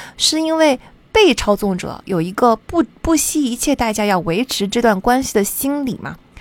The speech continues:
我知道很多人不觉得自己的妥协是不惜一切代价，而是觉得妥协是为了给我们再一次的机会，妥协是为了留下来找到问题，妥协是为了尽力不让自己后悔，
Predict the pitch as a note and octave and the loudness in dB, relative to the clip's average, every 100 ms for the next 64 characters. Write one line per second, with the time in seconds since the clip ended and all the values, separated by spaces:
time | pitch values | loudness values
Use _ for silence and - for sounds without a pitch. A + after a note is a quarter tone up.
0 | - - - - F#3+ F#3 - D4+ C#4 F3+ | -20 -20 -18 -6 0 0 4 4 4 0
1 | E3+ C4+ B3 B3+ F#4 D#4 - D#3 D#3 F#3 | 2 4 4 2 0 0 -2 -2 0 0
2 | F#3 A3 G3 F#3+ - C#3 - D#3+ F3+ A#3 | 0 -2 -2 -2 -4 -4 -4 -4 -2 -4
3 | - A#3+ - A3+ F3+ G#3 - D4 G#3 C4+ | -2 -2 -2 -2 -4 -2 0 0 0 -2
4 | - E3+ - - - - F#3+ B3+ F4 C4 | -4 -6 -10 -16 -20 -4 0 2 0 0
5 | F3 F#3 G3 F#3 - E3+ - F3 G#3+ D#4 | -2 0 -2 -2 -2 -4 -2 -4 -2 2
6 | C#4+ A3 F3 G#3+ D#3+ F3 C#4 A3 - G3 | 2 2 0 0 0 0 0 0 -4 -10
7 | F#3 A#3+ B3+ - - - - - G#3+ - | -8 -6 -4 -4 -8 -16 -10 0 2 2
8 | G3 G#3 E4 D4 A3 F#3 F#3 - A#3+ G#3 | 2 2 4 4 4 2 0 0 0 0
9 | G3 A#2+ C#4+ E4+ G4 C#4 - - - - | -2 2 4 6 4 2 -4 -12 -16 -20
10 | - - G#3+ E3 G3+ E4 D#4+ C4+ - D#4 | -2 2 4 2 -2 0 4 2 2 -4
11 | D4 A#3 G#3+ C4 A#3+ B3+ F#3+ E3+ D#4 - | -4 -4 0 2 2 -2 -6 2 2 2
12 | - | -2